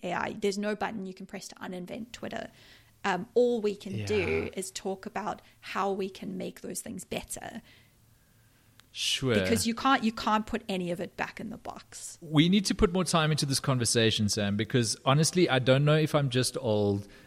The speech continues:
Speaker 2: or, like, like, the most famous anti-Semite in the world is an African-American hip-hop artist who used to design shoes for Reebok. What the fuck is going on?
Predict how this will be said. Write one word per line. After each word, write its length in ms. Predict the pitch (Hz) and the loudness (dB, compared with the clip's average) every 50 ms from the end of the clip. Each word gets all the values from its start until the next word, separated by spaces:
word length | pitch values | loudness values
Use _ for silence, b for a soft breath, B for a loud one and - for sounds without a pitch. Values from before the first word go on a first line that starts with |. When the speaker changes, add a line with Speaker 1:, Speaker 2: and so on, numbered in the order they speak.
| b b b | b b b
Speaker 2:
or, 80 | 151 160 | 4 6
like, 240 | 165 170 165 - B B B B B | 8 6 6 4 B B B B B
like, 420 | 269 180 - - - 170 147 - - | 4 4 4 4 -4 -10 -10 0 10
the 140 | - 208 196 | 12 12 12
most 560 | 151 170 190 208 240 262 254 - - - - | 12 6 6 10 10 10 8 8 0 -4 -6
famous 480 | - - 233 233 233 233 254 226 - | 4 8 10 10 12 12 12 8 8
anti-Semite 840 | - 190 214 226 - 214 208 - - 220 220 208 208 208 202 175 - | 8 6 6 6 6 4 4 8 8 8 8 10 10 8 8 6 6
in 120 | 180 190 185 | 4 6 8
the 80 | 185 | 8
world 400 | 175 175 196 190 185 175 160 - | 10 10 10 10 10 8 8 8
is 180 | 185 208 190 190 | 8 8 12 12
an 100 | 202 190 | 10 10
African-American 1080 | 170 196 208 - - 240 196 - 233 202 208 196 180 165 175 190 196 196 196 - 196 | 10 8 8 8 6 2 4 6 6 6 6 6 8 10 12 12 10 10 10 10 10
hip-hop 400 | 180 165 196 190 - 208 202 - - | 12 12 12 12 12 12 12 12 10
artist 460 | 170 175 185 185 - - 190 170 - | 10 10 10 10 12 10 8 8 10
who 80 | - 185 | 8 8
used 240 | 190 185 190 190 196 | 10 10 10 8 6
to 80 | 202 | 4
design 460 | 170 196 180 147 165 156 160 175 180 165 | 6 6 6 6 6 6 6 6 4 2
shoes 340 | - - 214 202 190 165 | 2 2 4 6 6 6
for 160 | - - 185 175 | 8 8 10 10
Reebok. 480 | 160 165 190 190 151 165 156 151 - - B B B B | 12 12 10 10 12 12 10 10 10 6 B B B B
What 280 | 156 226 - - - - - | 10 10 10 8 2 4 8
the 120 | 185 196 | 8 8
fuck 360 | - 185 185 190 - - - | 8 8 2 4 2 -2 0
is 120 | - 170 139 | 0 0 4
going 420 | - 170 156 156 165 160 156 - - | 6 6 6 8 6 4 4 2 -2
on? 260 | 165 151 127 117 123 | -2 -2 0 0 0